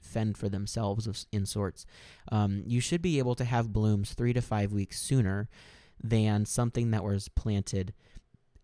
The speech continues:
that spring. So our goal with this cold cropping process is to have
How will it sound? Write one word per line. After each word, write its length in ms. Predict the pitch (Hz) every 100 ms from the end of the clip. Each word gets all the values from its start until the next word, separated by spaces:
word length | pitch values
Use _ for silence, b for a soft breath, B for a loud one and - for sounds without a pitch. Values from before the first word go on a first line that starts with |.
| -
that 320 | 131 110 -
spring. 360 | - - - - - _ _ _ _ _ _ - -
So 320 | - 110 104 -
our 340 | 123 147 156
goal 460 | 131 107 107 113 B B B B B B B B B -
with 440 | 113 110 - 117
this 320 | 123 117 - -
cold 360 | - 123 117
cropping 580 | - 107 101 104 98 104 - _ _ _
process 680 | - 113 104 92 65 - -
is 180 | 110 -
to 100 | 120
have 640 | 113 123 104 101 - -